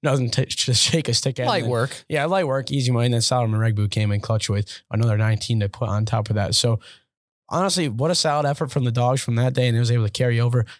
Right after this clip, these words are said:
Speaker 1: able to get that sacred twenty win season yet again. I think that's maybe the only, other than the covid year, that
Speaker 2: Yeah.
Speaker 1: Brockema hasn't had a twenty win season.
Speaker 2: Yep,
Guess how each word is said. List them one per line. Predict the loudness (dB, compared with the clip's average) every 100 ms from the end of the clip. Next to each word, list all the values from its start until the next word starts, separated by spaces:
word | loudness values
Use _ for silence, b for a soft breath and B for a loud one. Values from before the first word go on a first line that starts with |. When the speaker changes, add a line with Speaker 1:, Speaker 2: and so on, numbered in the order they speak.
| -4
Speaker 1:
able | 0
to |
get | 0 0
that | 0 0 -4 _ _ _ _ _ _ -4
sacred | 0 2 2 0 -2
twenty | -2 -2 0
win | 0 0
season | 0 0 0 -2
yet | -2 -2 0
again. | 0 0 0 -2 -4
I | -6
think | -4 -4 -6 _ _ _ -6
that's | -4 -2
maybe | -2 -2
the | -2
only, | 0 0 0
other | 0 0
than | 0 -2
the | -2
covid | -2 -2 0
year, | 0 0
that | 0 -2 -4 B -6
Speaker 2:
Yeah. | -2 0
Speaker 1:
Brockema | 0 -2 -2 -2
hasn't | 0 0 0
had | 0 0
a |
twenty | -2 -2 -2
win | 0 0
season. | -2 -2 -2 0
Speaker 2:
Yep, | -2 -2